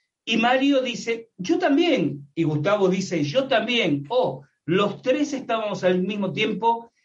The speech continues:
con la misma imagen en nuestra mente. Eso es telepatía. La telepatía tiene un fe-, tiene una característica muy interesante, muy interesante para los que queremos investigar las causas de todos estos temas. No hay un emisor y un receptor.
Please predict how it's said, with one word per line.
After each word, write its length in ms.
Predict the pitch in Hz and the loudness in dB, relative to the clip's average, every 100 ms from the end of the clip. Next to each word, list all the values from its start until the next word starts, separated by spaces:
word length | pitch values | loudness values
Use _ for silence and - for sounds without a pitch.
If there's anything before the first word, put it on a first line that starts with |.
| _ - | _ -2
con 200 | 180 170 | 2 4
la 100 | 165 | 4
misma 320 | 185 247 226 | 2 0 0
imagen 460 | 175 180 208 208 180 | 0 2 0 0 0
en 100 | 160 | 0
nuestra 300 | 147 151 156 | -2 -2 0
mente. 540 | 208 262 240 185 - _ | 0 0 0 -4 -4 _
Eso 380 | 233 262 254 226 | 0 0 0 -4
es 120 | - - | -4 -2
telepatía. 760 | 156 139 139 135 98 92 - _ _ - _ - | 0 0 0 -4 -6 -10 -12 _ _ -20 _ -6
La 100 | 208 | 0
telepatía 420 | 262 269 294 330 | 2 2 2 2
tiene 200 | 302 285 | 2 2
un 120 | 247 | 0
fe-, 280 | 214 196 196 | -2 -2 -2
tiene 180 | 226 226 | -6 -6
una 160 | 208 | -4
característica 580 | 175 156 160 185 190 170 | -2 0 0 0 2 2
muy 200 | 156 202 | 2 0
interesante, 880 | 180 143 143 135 180 143 113 117 107 | 0 0 0 0 0 0 -2 -8 -6
muy 120 | 165 | -2
interesante 440 | 190 202 202 202 220 | 0 -2 -2 -2 0
para 220 | 160 131 | 0 0
los 140 | 127 | -2
que 100 | - | -6
queremos 360 | 135 156 156 143 | -2 0 0 0
investigar 760 | 139 127 143 147 143 139 131 - _ _ | 0 0 0 2 2 2 0 -4 _ _
las 200 | 143 143 | -4 0
causas 480 | 156 165 156 147 135 | 2 2 2 0 -2
de 60 | - | 0
todos 220 | 160 139 | -4 -4
estos 280 | 147 139 - | -6 -8 -2
temas. 340 | 185 170 143 - _ _ - | -2 0 -4 -12 _ _ -2
No 160 | 349 | 2
hay 200 | 370 247 | 2 2
un 160 | 190 175 | 2 2
emisor 520 | 165 160 139 190 185 | 2 -2 -2 0 2
y 100 | 170 | 2
un 100 | 156 | 2
receptor. 800 | 139 139 139 139 - 117 170 | 0 -2 -4 -8 -8 -10 -10